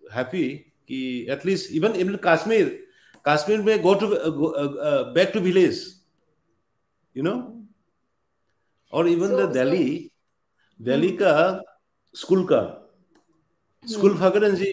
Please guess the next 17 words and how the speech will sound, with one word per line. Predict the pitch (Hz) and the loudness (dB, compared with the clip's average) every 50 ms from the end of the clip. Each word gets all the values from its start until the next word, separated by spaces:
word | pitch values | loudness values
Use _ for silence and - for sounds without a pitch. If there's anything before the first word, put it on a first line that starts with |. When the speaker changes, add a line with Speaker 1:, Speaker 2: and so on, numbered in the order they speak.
| - - | -4 0
Speaker 1:
I | 143 160 | 2 2
have | 160 160 | 2 2
started | 156 - 180 180 180 180 175 | 0 -2 -2 -2 0 -2 -2
in | 170 170 | -2 -2
the | 160 160 151 | 0 -2 -2
two | 151 156 | -2 -4
thousand | 139 139 147 160 160 | -4 -2 -2 -2 -2
seventeen, | 147 143 139 147 143 143 185 196 170 123 - - _ _ _ _ _ _ _ _ _ _ _ _ | -2 -2 -2 -2 -2 -2 -2 -6 -6 -6 -10 -16 _ _ _ _ _ _ _ _ _ _ _ _
school | - - - 180 185 180 | -12 -2 2 2 2 4
for | 170 160 | 2 0
Speaker 2:
Hmm. | 151 | 0
Speaker 1:
currency। | 175 165 160 151 143 135 123 95 92 - _ _ _ _ _ _ _ - | 2 0 0 0 -2 -4 -10 -12 -12 -16 _ _ _ _ _ _ _ -4
Let | 139 156 | -2 -2
us | 170 160 160 | -2 -2 -2
improve | 156 139 135 139 185 - | -4 -4 -2 -2 -2 -2
Speaker 2:
Hmm. | 214 208 - | -2 -6 -6
Speaker 1:
schools। | - 131 110 - - - - _ | -6 -6 -6 -6 -8 -16 -20 _